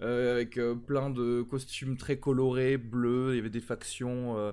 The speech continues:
euh, qui avaient, voilà, des archers, de l'infanterie, et cetera, qui ont, qui ont chacun un petit peu leur, leur couleur. C'est, euh, c'est joli à regarder. C'est, euh, pour moi, ça ressemble pas du tout à du, à du Zhang Yimou non plus, parce que c'est pas s-,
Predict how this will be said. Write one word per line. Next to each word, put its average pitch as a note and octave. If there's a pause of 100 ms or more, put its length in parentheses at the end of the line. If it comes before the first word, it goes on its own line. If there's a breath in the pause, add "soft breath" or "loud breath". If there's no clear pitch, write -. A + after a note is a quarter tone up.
(440 loud breath)
euh, G2+
qui -
avaient, G2+
voilà, G2+
des G#2+
archers, A#2
de G#2+
l'infanterie, A2+
et A2
cetera, A2
qui A2+
ont, G#2+
qui -
ont A2
chacun A#2
un A#2
petit -
peu -
leur, B2 (400 loud breath)
leur B2+
couleur. C#3+ (240 loud breath)
C'est, C#3+
euh, C#3+
c'est D3
joli D3
à D3+
regarder. D3+
C'est, -
euh, C#3+
pour D#3
moi, F#3
ça F3
ressemble C#3+
pas E3+
du D#3+
tout F#3+
à D#3+
du, C#3+
à C3
du C#3+
Zhang C#3+
Yimou D3
non D3
plus, G3
parce B2+
que -
c'est C3
pas C#3+
s-, -